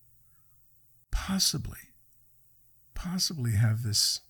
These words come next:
this attitude toward life? Well, like I said,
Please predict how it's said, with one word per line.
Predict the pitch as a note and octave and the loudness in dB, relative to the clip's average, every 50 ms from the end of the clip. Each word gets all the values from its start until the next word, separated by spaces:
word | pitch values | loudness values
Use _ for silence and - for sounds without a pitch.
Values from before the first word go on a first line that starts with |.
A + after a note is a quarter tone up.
| - - - - | -20 -20 -10 -4
this | C3 A2 - - | 0 0 2 2
attitude | G#2 C#3 D#3 F3 - - A2 G2+ F2+ - | 2 0 -2 -2 -2 -2 -4 -4 -4 -6
toward | - - B2+ F#2 F2 F2 A2+ | -8 -6 -6 -6 -6 -6 -8
life? | A2 - B2+ A#2 - - - - - - - _ - - _ _ - _ _ _ _ _ _ _ - - - - - - - - - - - | -10 -10 -12 -14 -16 -16 -20 -20 -20 -20 -20 _ -20 -20 _ _ -20 _ _ _ _ _ _ _ -20 -20 -20 -20 -20 -20 -20 -20 -20 -12 -6
Well, | - C3+ B2+ D3 D#3 G#3+ B3 | -4 -2 -2 -2 -4 -4 -4
like | C3+ B2 A#2+ | -6 -4 -2
I | A#2 A2+ | 0 -2
said, | - - A2 F#2 F#2 - - | 0 0 -2 -4 -4 -6 -12